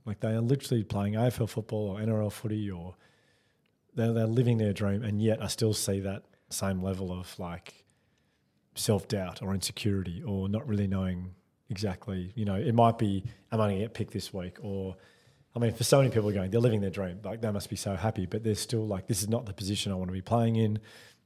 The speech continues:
People are saying stuff about me online. I'm getting criticised for this." Whereas I feel like saying to them, "Hey, like, this is what you want to do as a kid. You're living your dream." Not many people can say that.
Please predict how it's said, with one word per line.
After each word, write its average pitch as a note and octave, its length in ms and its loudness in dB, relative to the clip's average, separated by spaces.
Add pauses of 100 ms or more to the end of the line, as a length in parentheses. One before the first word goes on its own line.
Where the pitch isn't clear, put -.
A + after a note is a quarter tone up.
(140)
People G2 220 4
are F#2 40 0
saying G#2 240 2
stuff - 180 -4
about G2+ 220 -4
me G#2 120 -2
online. G2+ 640 2 (380)
I'm F#2+ 120 -2
getting F#2+ 180 -2
criticised G2 540 0
for G2+ 80 -6
this." G2 380 -2 (720)
Whereas G2 200 4
I A#2 120 2
feel A2+ 180 0
like G2+ 100 -2
saying G#2 160 -2
to F#2 80 -4
them, F#2 120 -4
"Hey, G2 260 -2
like, G2 320 -8
this A2 220 -6
is F#2+ 360 -10 (140)
what C3 160 -4
you G#2 80 -2
want F#2+ 140 -2
to F2+ 60 -8
do F#2+ 100 -4
as F#2+ 120 -6
a F#2+ 40 -10
kid. - 200 -6
You're G#2 160 -2
living G2 260 0
your G2 80 -2
dream." F#2 260 0
Not G#2+ 140 0
many A2+ 120 -2
people G2 260 -4
can F#2 160 -6
say F#2+ 220 -2
that. A#2 220 0